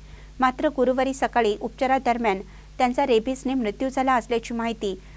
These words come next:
त्यांचे सुपुत्र ॲडव्होकेट निलेश गांधी यांनी पत्रकारांना दिली आहे.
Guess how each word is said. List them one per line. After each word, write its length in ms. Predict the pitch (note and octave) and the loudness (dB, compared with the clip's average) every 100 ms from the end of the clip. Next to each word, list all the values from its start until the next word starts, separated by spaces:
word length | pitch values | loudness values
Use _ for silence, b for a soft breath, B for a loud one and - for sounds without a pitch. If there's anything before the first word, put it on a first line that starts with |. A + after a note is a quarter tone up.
| B - | B -2
त्यांचे 320 | B3 B3+ D4 | 0 0 -2
सुपुत्र 640 | C#4+ A#3+ C4 C4+ A3+ G#3+ - | -2 -4 -2 -2 4 4 4
ॲडव्होकेट 500 | B3 A#3+ C4+ C4 G3+ A#3 - b b - | -4 -2 2 2 2 0 -2 b b -6
निलेश 360 | B3+ C4 D4 D4 - | 0 2 2 0 6
गांधी 420 | B3 A3+ A3 F#3 - | 6 6 -2 -6 -6
यांनी 180 | A#3+ C4 | -2 2
पत्रकारांना 680 | C4 A3 C4 D4 C#4+ C#4 D4 | 4 4 2 2 2 2 2
दिली 240 | C4 G#3+ | 2 6
आहे. 480 | G#3 F#3 G3+ F3+ | 6 6 0 -2